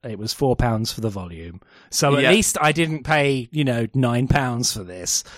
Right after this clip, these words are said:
Speaker 1: But that is
Speaker 2: Yeah.
Speaker 1: rather sort of, like, thin praise. <laughs> So.
Speaker 2: Yeah. Yeah, it is. It is the continued wonder of, like, Viz Media's digital releases that you, you will rarely have to pay over the odds for their, their, their, their normal stuff like that. So, uh, <laughs> so yeah, and ev-,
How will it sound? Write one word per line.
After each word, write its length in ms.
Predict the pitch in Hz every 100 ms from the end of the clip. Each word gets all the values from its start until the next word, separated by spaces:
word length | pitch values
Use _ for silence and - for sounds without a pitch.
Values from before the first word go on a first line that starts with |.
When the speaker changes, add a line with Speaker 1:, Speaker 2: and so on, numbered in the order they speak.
| - -
Speaker 1:
But 100 | 226
that 180 | 214
is 260 | 127 87 - -
Speaker 2:
Yeah. 100 | 143
Speaker 1:
rather 220 | 123 120
sort 240 | - 127 113
of, 200 | 117 131
like, 220 | 104 -
thin 540 | - 143 117 101 98 -
praise. 600 | 127 101 85 85 117 147 226
<laughs> 100 | -
So. 240 | - - -
Speaker 2:
Yeah. 240 | 82 82 - - - - - -
Yeah, 180 | 120 104
it 140 | 113
is. 140 | 117 113
It 140 | 117
is 160 | 110 110
the 80 |
continued 480 | 104 113 117 107 98
wonder 360 | 95 95 95 95
of, 100 | 90
like, 220 | 92 87
Viz 220 | 90 92
Media's 360 | - 95 92 87
digital 340 | 101 82 92
releases 600 | 95 90 90 - 90 90
that 160 | 95 87
you, 280 | 90 90 87
you 140 | 95
will 240 | 90 87 -
rarely 360 | 113 123 120 107
have 200 | 104 95
to 100 | 104
pay 220 | - 95 90
over 140 | 90 87
the 140 | 90
odds 240 | 87 85 -
for 100 | 87
their, 300 | 87 82 82
their, 160 | 90 85
their, 180 | 87 85 - -
their 140 | 87
normal 300 | 90 85 85
stuff 280 | - 85 -
like 220 | 85 82
that. 300 | 92 82 -
So, 420 | - - 85 87 87
uh, 200 | 90 95
<laughs> 80 |
so 140 | - 143
yeah, 320 | 123 101 101
and 180 | 127 147
ev-, 220 | 135